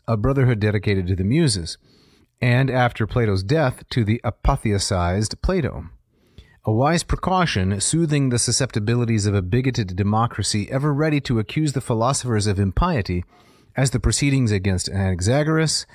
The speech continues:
and Diagoras and Protagoras had shown, not to mention the action taken against Socrates and still to be taken against Aristotle, sometime between three nineteen and three fifteen, and, uh, Thre-,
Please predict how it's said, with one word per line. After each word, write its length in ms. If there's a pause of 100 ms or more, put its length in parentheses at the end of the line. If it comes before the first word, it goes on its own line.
(340)
and 160
Diagoras 580
and 120
Protagoras 640
had 120
shown, 440
not 220
to 60
mention 320
the 140
action 360
taken 300
against 380
Socrates 640 (400)
and 240
still 380
to 80
be 120
taken 320
against 320
Aristotle, 680 (420)
sometime 600
between 280
three 180
nineteen 360
and 140
three 180
fifteen, 500 (460)
and, 300
uh, 160
Thre-, 260